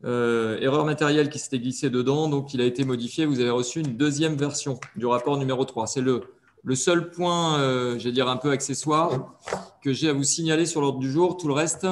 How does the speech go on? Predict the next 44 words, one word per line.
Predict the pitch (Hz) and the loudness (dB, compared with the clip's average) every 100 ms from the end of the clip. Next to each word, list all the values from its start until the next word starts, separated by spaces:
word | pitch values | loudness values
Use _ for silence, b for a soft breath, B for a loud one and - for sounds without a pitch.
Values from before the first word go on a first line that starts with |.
| 185 - | -4 -2
est | 139 | -4
conforme | 143 139 170 175 165 | -2 -4 0 0 0
à | 147 | -2
ce | - | -4
qui | - | -6
vous | 131 127 | -4 0
a | 139 | 0
été | 139 165 | 0 2
adressé. | 165 147 151 139 131 _ _ _ _ _ _ _ _ _ - b b b b _ | 2 2 0 -2 -6 _ _ _ _ _ _ _ _ _ -20 b b b b _
Premier | _ - 208 202 | _ 2 4 4
point, | 196 190 170 151 - | 4 2 2 0 -2
donc | 139 135 | 0 2
à | |
l'ordre | 156 147 | 2 2
du | 147 | 2
jour, | 147 190 180 | 4 6 6
l'approbation | 165 165 170 170 170 190 | 2 2 2 2 2 0
des | 156 | 0
procès-verbaux | - 175 165 165 160 156 185 | 0 -2 0 0 0 2 2
des | 165 | 0
séances | - 160 170 147 | -2 -2 -4 -4
des | 139 | -4
conseils | 135 147 170 156 | -2 -4 -4 -2
communautaires | 156 143 143 143 165 185 - B B _ | -2 0 0 0 -2 -2 -8 B B _
du | 113 135 | -8 -6
quinze | 170 180 175 147 | 0 0 0 -4
juillet | 135 147 156 175 185 | -4 -4 2 4 4
deux | 156 | 4
mille | 151 151 | 2 0
vingt | 143 160 185 185 | -2 -2 -2 -4
et | 123 | -4
du | 127 139 | -4 -4
premier | - 160 160 | -4 -2 0
octobre | 156 147 180 151 | 0 0 -2 0
deux | 156 | 0
mille | 160 | 0
vingt. | 127 113 - b b b _ | -2 -6 -10 b b b _
Je | 110 | -8
dois | 107 151 | 2 2
vous | 139 143 139 | 4 4 2
préciser | 143 165 - 160 156 160 139 - | 0 -2 0 0 2 2 2 -2
que | - | -4
Maxime | 127 147 - 165 | -2 -2 -2 -2
Gouru | 151 151 156 156 143 - | 0 4 4 4 2 -4